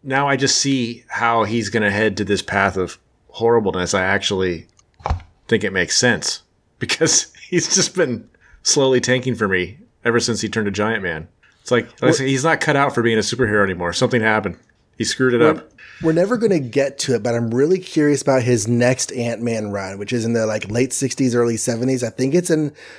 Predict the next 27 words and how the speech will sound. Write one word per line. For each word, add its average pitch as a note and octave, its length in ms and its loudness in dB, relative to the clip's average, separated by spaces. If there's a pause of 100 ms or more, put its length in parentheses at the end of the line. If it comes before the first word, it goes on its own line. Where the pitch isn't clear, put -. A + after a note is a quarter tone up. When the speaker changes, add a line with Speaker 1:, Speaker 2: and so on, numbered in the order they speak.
(100)
Speaker 2:
Marvel A#2 420 2
Feature C#3 680 -2
or A2+ 160 -2
Marvel A2+ 360 4
Premiere A2+ 540 2
or A#2 140 2
one A#2 240 2
of C#3 80 2
those C#3 240 2
books A#2+ 320 0
that C3 100 2
has A#2 240 0
a A#2 60 0
generic A2+ 420 0
title, A2+ 340 -2
but, A#2 140 2
like, A2 340 -4 (380)
will B2+ 160 2
take, C3 300 0
like, B2+ 360 0 (360)
a C3+ 60 0
little B2+ 280 2
solo B2+ 560 2
run B2+ 260 2
of A2 80 -2
a A2+ 60 -2
character. B2+ 720 -2